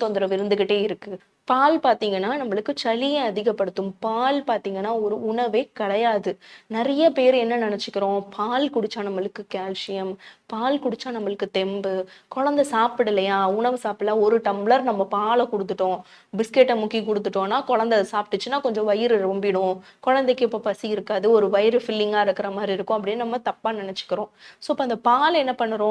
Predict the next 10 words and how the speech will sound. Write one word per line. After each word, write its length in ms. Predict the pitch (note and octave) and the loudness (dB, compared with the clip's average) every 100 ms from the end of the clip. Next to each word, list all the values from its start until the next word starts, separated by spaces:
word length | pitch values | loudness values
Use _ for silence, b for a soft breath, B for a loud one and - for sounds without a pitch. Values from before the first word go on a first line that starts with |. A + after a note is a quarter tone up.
| A3 A#3 B - A#3 | 2 0 B -4 -2
தினசரி 400 | D4+ D4 A#3+ C#4+ | 0 -2 -2 -2
நம்ம 140 | C4 G3+ G#3 | -2 -2 2
உணவுல 300 | A3+ A#3 A3 G3 | 2 2 2 0
வந்து 180 | F#3 C4+ C4 | -2 0 2
ஒரு 120 | G3 G3 | 2 0
நியூட்ரிஷன் 500 | A3 A3+ A3 G#3+ G3 G3 | -2 -2 -4 -2 -4 -2
ஆனது, 280 | G3 F#3+ G3 G3 | -2 0 0 0
ஒரு 80 | G#3 | -2
சத்தானதுன்னு 720 | F#3+ F#3 - G#3+ G#3 F#3 G3 G#3 | -6 -4 -2 -2 -2 -2 -2 -4
நினைச்சு 260 | F#3 - | -6 -4